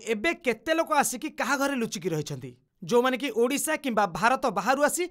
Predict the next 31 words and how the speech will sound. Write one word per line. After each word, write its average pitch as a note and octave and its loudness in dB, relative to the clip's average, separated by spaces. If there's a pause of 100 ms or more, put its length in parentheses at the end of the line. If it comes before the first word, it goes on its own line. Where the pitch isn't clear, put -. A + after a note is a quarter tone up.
(280)
ଏପର୍ଯ୍ୟନ୍ତ C#4+ 2 (120)
ନିଜ A#3 -2
ନାଁକୁ A#3+ 4 (100)
ପଞ୍ଜୀକୃତ A3+ -4
କରିନାହାନ୍ତି? D#3 -4 (380)
ଏପଟେ C4+ 0
ଆମେ D4+ 0
ଭାରି C4 0
ସତର୍କତାର C4+ 0
ସହିତ G3 -4
ଜନତା B3+ 0
କର୍ଫ୍ୟୁ A3 -4
ପାଳନ F3+ -2
କରୁଛେ। D3 -10 (340)
ହଁ A#3+ 4
ଆଜ୍ଞା, A3 2 (200)
ଏମିତି C#4+ -2
ଅନେକ C4+ 0
ଲୋକ C4+ 0
ଅଛନ୍ତି, F3 -4
ହୁଏତ A3+ -4
ଆପଣ C4+ 2
ଜାଣିଥାଇପାରନ୍ତି B3 -2
ଯେ D4 -4
ସେମାନେ C#4+ -2
କରୋନା C#4 -2
ଆଫେକ୍ଟେଡ୍ C#4+ -6
ନୁହନ୍ତି A#3 -4
ବୋଲି, D#3 -6 (280)
କିନ୍ତୁ C#4 -2
ତଥାପି, A3 0